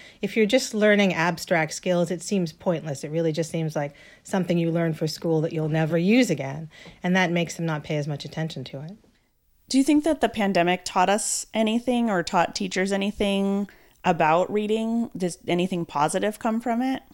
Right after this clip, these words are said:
Speaker 1: I think absolutely, simply because <laughs> Zoom was such a difficult, um,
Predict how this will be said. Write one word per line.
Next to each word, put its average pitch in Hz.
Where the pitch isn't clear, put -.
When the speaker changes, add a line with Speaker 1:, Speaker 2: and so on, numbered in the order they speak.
Speaker 1:
I 294
think 415
absolutely, 226
simply 277
because 190
<laughs> 185
Zoom 254
was 190
such -
a 175
difficult, 180
um, 151